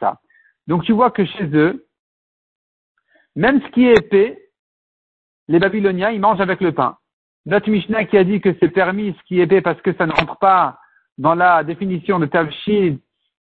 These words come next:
qui n'inclut que ce qui se mange avec le pain, elle ne pense pas donc comme les Babyloniens, qui mangent même des choses épais avec le pain.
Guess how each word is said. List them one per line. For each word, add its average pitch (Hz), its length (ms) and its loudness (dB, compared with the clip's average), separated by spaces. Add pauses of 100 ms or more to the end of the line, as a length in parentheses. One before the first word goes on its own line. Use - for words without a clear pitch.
qui 202 480 2
n'inclut 180 480 2
que 196 140 2
ce - 60 -6
qui 170 100 -4
se 196 60 -4
mange 175 160 4
avec 151 200 0
le 120 120 -4
pain, 160 420 0
elle 185 200 2
ne 208 80 2
pense 208 280 0
pas 214 100 2
donc 202 240 -4
comme 202 320 0
les 160 140 -2
Babyloniens, 143 560 0 (680)
qui 139 120 -6
mangent 170 280 2
même 185 140 -2
des 170 100 2
choses 156 180 -2
épais 139 160 0
avec 147 240 0
le 120 80 -2
pain. - 160 -12